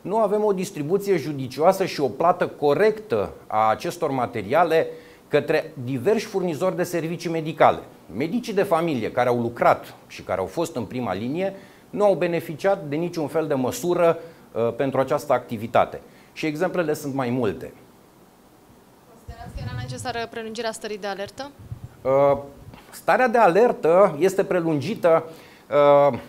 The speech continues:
Speaker 1: pentru a oferi guvernanților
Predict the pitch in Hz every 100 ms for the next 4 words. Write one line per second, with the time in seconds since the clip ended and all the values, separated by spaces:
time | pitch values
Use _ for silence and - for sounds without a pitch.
0 | - 175 175 180 170 156 - - _ -
1 | - - - - - - 175 175 180 180
2 | 247 131 - 110 131 110 104 160 185 180
3 | 185 190